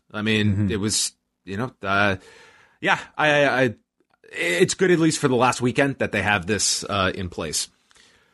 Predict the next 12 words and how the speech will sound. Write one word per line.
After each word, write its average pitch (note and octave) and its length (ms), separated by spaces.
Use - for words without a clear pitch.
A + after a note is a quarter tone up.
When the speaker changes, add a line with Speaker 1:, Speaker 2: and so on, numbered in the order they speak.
Speaker 1:
So D#3 160
our C#3+ 80
Young F3 260
Lion F3 380
match, A#2+ 340
where B2+ 160
we B2+ 140
are B2 100
now D3 240
down D3 460
to, B2+ 320
uh, G#2 340